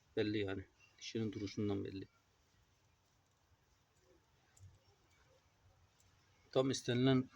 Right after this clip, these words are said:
kuş tipi aslında bu. Büyüklerimizden duyduğumuz, zamanında beslediğimiz kuş tipi bu. Ayaklar kısa. Kendisi küçük. Kızıl göz.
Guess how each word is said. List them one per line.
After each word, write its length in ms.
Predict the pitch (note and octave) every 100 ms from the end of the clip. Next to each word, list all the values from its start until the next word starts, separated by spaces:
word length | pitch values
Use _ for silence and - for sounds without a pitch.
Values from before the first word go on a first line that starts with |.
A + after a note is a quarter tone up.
| -
kuş 160 | C#3
tipi 200 | - -
aslında 460 | A#2+ - B2 A#2 A2
bu. 160 | G#2 - - -
Büyüklerimizden 720 | A#2 A#2 A#2 A2+ A2 G#2+ A2
duyduğumuz, 640 | A#2 A2 G#2 G2+ G2+ - -
zamanında 520 | A#2+ A#2 A2 G#2 G2+ G#2+
beslediğimiz 720 | A2 - G2+ G#2 A#2+ - - _ _ _ _ _ _ _ -
kuş 160 | B2
tipi 280 | - - A#2+
bu. 140 | G#2+
Ayaklar 460 | A2+ A2+ - A#2+ -
kısa. 300 | - B2+ B2+ - _ _ _ _ _ _ - _ _ _ _ _ _ -
Kendisi 440 | A#2+ G#2+ - A#2
küçük. 360 | - - B2 - _ _ _ _ _ _ _ _ _ -
Kızıl 280 | B2 A#2 A#2
göz. 380 | G#2+ B2 -